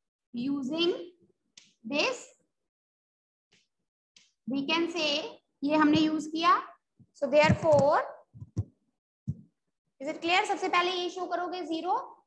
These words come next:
फिर ये कि if x plus y plus z is zero, then it is equal to this।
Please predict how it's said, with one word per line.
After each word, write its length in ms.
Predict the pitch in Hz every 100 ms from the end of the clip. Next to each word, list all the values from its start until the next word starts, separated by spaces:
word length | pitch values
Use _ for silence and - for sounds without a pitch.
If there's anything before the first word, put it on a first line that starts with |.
| _
फिर 100 | 330
ये 260 | 320 320 247 - - -
कि 120 | 320
if 80 | 320
x 180 | 311 -
plus 220 | 330 320
y 140 | 311
plus 220 | 302 311 302
z 200 | 294 285
is 80 | 269
zero, 200 | 294 320
then 200 | 311 302
it 180 | 277 302
is 120 | 294
equal 260 | 294 294 294
to 100 | 285
this। 200 | 311 466